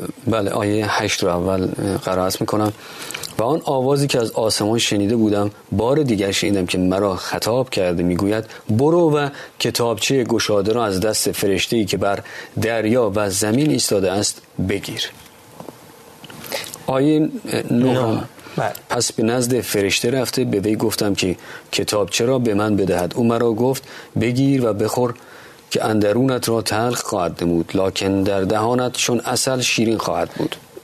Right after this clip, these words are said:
Speaker 2: ده و یازده هم لطف کنی بخونی.
Speaker 1: پس کتابچه را از دست فرشته گرفته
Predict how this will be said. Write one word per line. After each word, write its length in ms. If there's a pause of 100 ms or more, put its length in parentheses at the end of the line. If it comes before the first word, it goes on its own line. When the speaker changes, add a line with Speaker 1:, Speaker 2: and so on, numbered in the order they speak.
Speaker 2:
ده 180
و 80
یازده 460
هم 120
لطف 160
کنی 220
بخونی. 460 (800)
Speaker 1:
پس 200
کتابچه 500
را 180
از 160
دست 220
فرشته 380
گرفته 440